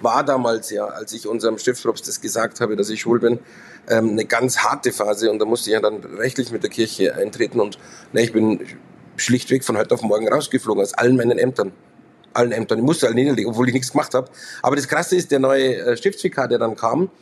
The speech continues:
der versetzt wurde aus Köln, der hat den schönen Hintergrund, ne? Also da war das dann egal, ob man mit kleinen Kinderchen mal irgendwas hatte oder so, ne? Das ist dann so ein, so ein, äh, pädophiles Versetzen in der Kirche und das kotzt mich tierisch an.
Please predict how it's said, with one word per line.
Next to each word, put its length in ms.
der 100
versetzt 380
wurde 220
aus 160
Köln, 340
der 100
hat 120
den 120
schönen 220
Hintergrund, 500
ne? 160
Also 180
da 120
war 120
das 100
dann 140
egal, 280
ob 100
man 100
mit 100
kleinen 220
Kinderchen 420
mal 140
irgendwas 260
hatte 200
oder 120
so, 140
ne? 140
Das 120
ist 160
dann 120
so 120
ein, 100
so 140
ein, 340
äh, 200
pädophiles 500
Versetzen 500
in 80
der 80
Kirche 260
und 100
das 280
kotzt 260
mich 120
tierisch 240
an. 120